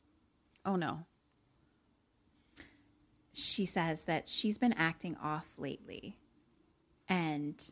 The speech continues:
Speaker 2: or maybe one of them says that she's been acting off lately. I think Colin, or wait, no, Chip, who's happening?
Speaker 1: Chip, Chip, Chip, Chip,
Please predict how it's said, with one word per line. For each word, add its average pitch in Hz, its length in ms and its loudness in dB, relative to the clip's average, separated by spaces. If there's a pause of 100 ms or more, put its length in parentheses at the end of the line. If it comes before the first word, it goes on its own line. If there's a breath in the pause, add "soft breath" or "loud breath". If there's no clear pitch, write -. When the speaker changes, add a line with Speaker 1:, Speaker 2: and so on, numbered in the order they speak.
(680)
Speaker 2:
or 214 100 12
maybe 190 480 6 (560)
one 208 240 8
of 185 80 2
them 156 140 0
says 147 220 -2
that 135 100 -12
she's 170 160 -6
been 160 100 -4
acting 151 240 -2
off 143 160 -6
lately. 180 160 2
I 196 40 8
think 254 200 6
Colin, 156 400 4
or - 140 -10
wait, 160 200 -4
no, 180 220 -4
Chip, 240 200 2 (120)
who's 208 180 8
happening? - 300 2 (340)
Speaker 1:
Chip, - 260 12 (280)
Chip, 254 200 8
Chip, - 160 6
Chip, - 240 8